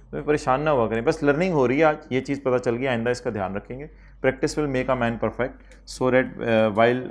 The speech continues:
before going to I cap, uh, you becomes, uh, eighty ninety percent perfect, but I cap needs only fifty percent perfection। अजीब लोग हैं वैसे,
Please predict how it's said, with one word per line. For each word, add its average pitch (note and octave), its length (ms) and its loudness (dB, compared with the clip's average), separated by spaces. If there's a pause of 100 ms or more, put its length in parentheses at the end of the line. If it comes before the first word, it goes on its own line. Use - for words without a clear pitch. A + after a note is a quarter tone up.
(120)
before C#3+ 320 2
going B2+ 260 -2
to B2+ 100 2
I G#2+ 120 4
cap, C#3 200 0
uh, - 600 -6
you A#2 100 0
becomes, A#2+ 460 0
uh, A#2 280 -2 (360)
eighty C#3+ 240 0
ninety A#2+ 260 0
percent A2+ 300 -4
perfect, G2 420 -4 (180)
but A#2+ 140 2
I B2 60 2
cap C3 200 -2
needs B2+ 160 -4
only B2+ 220 -2
fifty B2 320 -4
percent A2+ 260 -6
perfection। G#2 400 -8
अजीब C#3+ 260 0
लोग A#2 180 2
हैं G#2+ 80 -2
वैसे, G2+ 220 -6